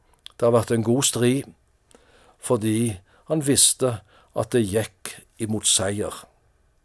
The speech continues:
Jeg synes dette er et sterkt vitnesbyrd fra en Herrens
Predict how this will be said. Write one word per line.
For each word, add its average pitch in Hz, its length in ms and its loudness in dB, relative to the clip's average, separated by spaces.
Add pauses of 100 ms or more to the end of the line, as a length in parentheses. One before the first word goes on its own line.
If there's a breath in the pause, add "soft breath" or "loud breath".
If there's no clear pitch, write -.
(1400 soft breath)
Jeg - 60 -8
synes 120 160 0
dette 139 200 8
er 139 60 10
et - 80 6
sterkt 135 480 6
vitnesbyrd 131 640 2
fra 123 300 4
en 123 180 0
Herrens 120 400 4